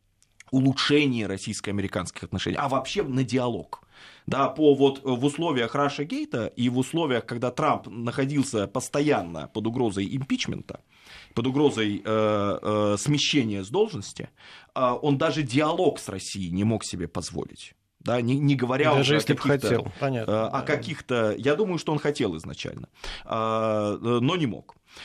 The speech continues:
Speaker 1: Вот. А сегодня же, э, этот диалог становится возможен, э,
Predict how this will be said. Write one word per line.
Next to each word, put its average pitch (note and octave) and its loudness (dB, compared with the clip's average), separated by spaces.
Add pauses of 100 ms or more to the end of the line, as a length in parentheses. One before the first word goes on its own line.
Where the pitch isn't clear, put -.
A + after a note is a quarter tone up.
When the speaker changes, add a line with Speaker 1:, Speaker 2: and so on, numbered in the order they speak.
(160)
Speaker 1:
Вот. B2 0
А B2+ 2
сегодня A#3+ -4
же, C#3 2
э, C3 2
этот C#3+ 0
диалог D3 0
становится C#3+ 0
возможен, B2 -2
э, C#3 2